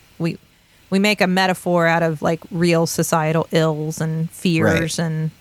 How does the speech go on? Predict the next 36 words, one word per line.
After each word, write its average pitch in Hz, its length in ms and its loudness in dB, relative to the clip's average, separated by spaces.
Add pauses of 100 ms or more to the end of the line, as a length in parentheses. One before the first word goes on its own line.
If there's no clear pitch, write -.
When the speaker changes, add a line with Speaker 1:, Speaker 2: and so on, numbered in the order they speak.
(180)
Speaker 1:
and 170 200 0
things 175 260 0
like 156 160 -2
that. 160 240 0
So, 180 100 0
like, 170 220 0
it 196 120 2
makes 208 260 0
sense 175 460 0
that 175 160 -2
they're 170 140 2
telling 170 520 2 (420)
negative 175 540 2
or 165 80 0
sad 160 560 0
stories 165 840 0 (300)
through 165 220 2
the 151 80 0
horror 151 320 2
genre 147 580 -4
because 160 300 -2
it's - 260 -6 (460)
very 156 260 0
well 156 200 0
suited - 420 -4
for 151 160 -4
that. 131 340 -2
But - 180 -4 (880)
yes, 160 400 2
I 175 60 0
do 170 180 2
think 165 320 -4 (160)
it's - 160 -10
time 156 240 -2
for 160 180 0
redemption. 160 600 0